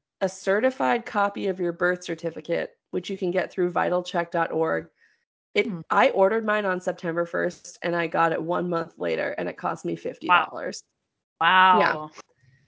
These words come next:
Speaker 2: God.
Speaker 1: You, <laughs> you need certified copies of your driving record from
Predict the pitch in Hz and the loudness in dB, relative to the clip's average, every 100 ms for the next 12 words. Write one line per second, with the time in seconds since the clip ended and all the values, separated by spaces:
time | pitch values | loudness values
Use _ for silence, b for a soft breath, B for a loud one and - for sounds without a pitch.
0 | _ _ - - 226 226 226 - - - | _ _ -20 -2 4 4 4 -4 -10 -10
1 | 240 220 190 254 262 220 226 220 b b | -4 0 4 6 6 6 2 0 b b
2 | b b _ - 220 226 285 285 247 - | b b _ -2 2 4 4 4 0 0
3 | - 170 180 214 240 233 185 202 180 - | 0 0 0 -2 -2 -2 -2 0 0 0
4 | 165 170 196 208 214 220 240 233 190 | 2 2 0 0 -2 0 -2 0 -4